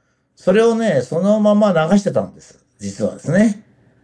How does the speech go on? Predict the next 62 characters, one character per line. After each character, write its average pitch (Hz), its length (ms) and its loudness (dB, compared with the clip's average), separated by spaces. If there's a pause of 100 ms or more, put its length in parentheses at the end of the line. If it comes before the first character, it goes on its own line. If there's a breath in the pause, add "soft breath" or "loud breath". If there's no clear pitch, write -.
(120)
と 190 100 -2
こ 233 80 4
ろ 240 100 4
が、 147 340 2
だ 139 160 -6
ん 160 60 -12
だ 165 140 2
ん 165 80 -6
だ 165 140 2
ん 160 60 -6
だ 165 180 0
ん 147 40 -6
生 156 180 0
産 151 200 0
量 139 140 2
が 117 80 -2
増 123 140 -4
え 113 60 0
た 135 180 0
り、 101 320 -6
人 147 240 -4
が 139 160 2
増 143 120 -4
え 135 60 -4
た 110 140 -2
り 101 80 -4
す - 120 -12
る 110 120 -12
と、 147 480 -2 (280)
い - 40 -10
や、 - 60 -8
そ - 120 -6
れ 196 60 2
は 202 60 -2
困 202 320 4
る 247 80 2
よ 117 140 0
っ - 20 -20
て - 120 -10
こ 104 80 -8
と 101 60 -4
に 107 60 -2
な 110 100 0
っ 101 60 -10
て、 139 420 -4 (300 soft breath)
最 208 280 0
初 208 180 0
何 220 420 2
を 156 400 -2 (200)
し - 220 -10
よ 175 120 4
う 160 80 0
と 156 80 -2
し - 60 -12
て - 100 -4
か 123 120 -12
か 131 120 0
っ 131 100 -6
た 101 120 -2
っ - 100 -8
た 139 120 0
ら、 120 220 -2